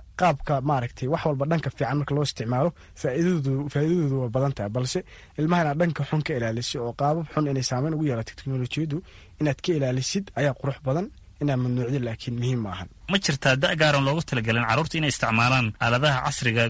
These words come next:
Speaker 2: guriga yeela dijitaalka ah sida T V-yada ama mobilada?
Speaker 1: Da' gaar oo loogu talagalay ciyaalka inaysan isticmaalin, een, T V-ga ama telefoonada. Ilmaha hadduu weli maaragtay uusan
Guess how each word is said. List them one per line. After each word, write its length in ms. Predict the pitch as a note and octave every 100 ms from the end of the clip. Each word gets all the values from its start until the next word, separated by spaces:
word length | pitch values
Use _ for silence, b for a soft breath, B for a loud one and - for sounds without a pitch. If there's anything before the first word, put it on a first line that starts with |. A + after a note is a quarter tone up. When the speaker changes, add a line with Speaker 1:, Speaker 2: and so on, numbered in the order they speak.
| A2+
Speaker 2:
guriga 280 | B2 C#3 A#2 G#2+
yeela 260 | G#2+ B2
dijitaalka 600 | A#2 A2 A2 - B2 G#2 G#2+
ah 80 | A2
sida 280 | - A#2
T 120 | A2 -
V-yada 340 | G2+ G#2+ A#2+ A2
ama 200 | A2+ A2+ A2+ -
mobilada? 500 | G#2 G2 G#2 A2+ F#2+ -
Speaker 1:
Da' 220 | C#3+ D#3+ D#3
gaar 180 | D#3 C3+
oo 120 | B2+
loogu 280 | C#3+ D3+ F#3+
talagalay 480 | - C3+ A#2+ C3 D3 A#2+
ciyaalka 360 | D3 C#3 - F#3+
inaysan 260 | E3 -
isticmaalin, 600 | C#3+ - A#2+ C3 B2+ D#3 F3 -
een, 480 | B2 A#2+ A2+ G#2+ G#2 G#2 C#3 - - -
T 40 | D3+
V-ga 280 | - E3+ B2+
ama 140 | A#2 C3
telefoonada. 560 | D3 C#3 - D3 C#3 G2+ D3+
Ilmaha 260 | F#3 G#3+
hadduu 260 | E3 D#3 G3+ F3+
weli 160 | G#3+ G#3
maaragtay 500 | F#3+ C#3+ - D3 C#3+ -
uusan 320 | C#3 - C#3+